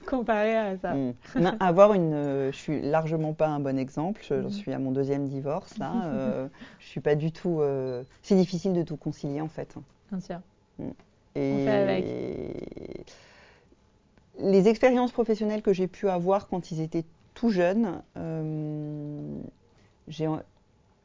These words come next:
Speaker 2: la place et le rythme que j'avais étaient plutôt centrales, c'est-à-dire que tout était autour du bébé, parce que j'avais pas envie de passer à côté de ça, et que je pense que le zéro à trois, euh, si tu crées pas le lien, euh,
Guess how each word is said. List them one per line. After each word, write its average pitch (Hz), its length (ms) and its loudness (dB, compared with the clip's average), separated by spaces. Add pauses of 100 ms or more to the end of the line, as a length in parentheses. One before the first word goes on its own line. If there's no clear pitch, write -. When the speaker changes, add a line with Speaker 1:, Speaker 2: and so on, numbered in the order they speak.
(680)
Speaker 2:
la 156 180 2
place 214 500 -2
et 165 80 0
le 156 100 -2
rythme 185 360 -2
que 165 100 -4
j'avais 160 320 0
étaient 180 200 -4
plutôt 202 360 -4
centrales, 185 760 -4
c'est-à-dire 156 400 -4
que - 100 -6
tout 180 320 -4
était 170 160 -4
autour 156 360 -4
du 151 120 -2
bébé, 151 340 0 (600)
parce 147 160 -4
que 156 80 -4
j'avais 143 240 0
pas 151 100 -4
envie 190 180 0
de 185 40 -4
passer 165 280 -8
à 156 60 -8
côté 151 240 -8
de - 80 -16
ça, 208 220 -10 (300)
et - 40 -12
que - 60 -16
je - 60 -20
pense 160 180 -6
que 170 100 -4
le 143 120 -2
zéro 143 260 0
à 139 100 -2
trois, 165 380 -4
euh, 143 60 0
si - 100 -20
tu - 120 -20
crées - 180 -8
pas 147 160 -4
le 147 80 -2
lien, 160 180 -2
euh, 139 340 -6